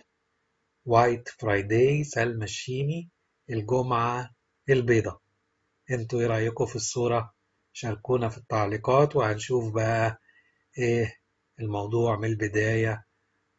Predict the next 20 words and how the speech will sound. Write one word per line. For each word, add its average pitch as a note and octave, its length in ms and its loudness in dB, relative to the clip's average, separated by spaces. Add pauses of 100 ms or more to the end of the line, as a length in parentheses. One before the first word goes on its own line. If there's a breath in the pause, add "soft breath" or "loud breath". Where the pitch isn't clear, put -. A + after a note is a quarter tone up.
(100)
وايه G#2+ 560 0 (140)
اللي A2 220 -2
حصل G#2+ 380 -6
فيه G#2 240 -8
بالظبط. - 560 -14 (1900)
قال A3+ 320 12
محمد E3+ 480 10
يوسف F#3 460 10
مدير D3+ 580 10
منطقة B2+ 720 4
آثار F3+ 560 12
سقارة D3+ 540 8
في D#3 160 0
تصريحات D3 480 0
خاصة D#3 380 2
أدلى C#3 240 2
بها D3 260 6
إلى B2 140 2
مصر A#2+ 200 -2
الاثنين C#3+ 760 2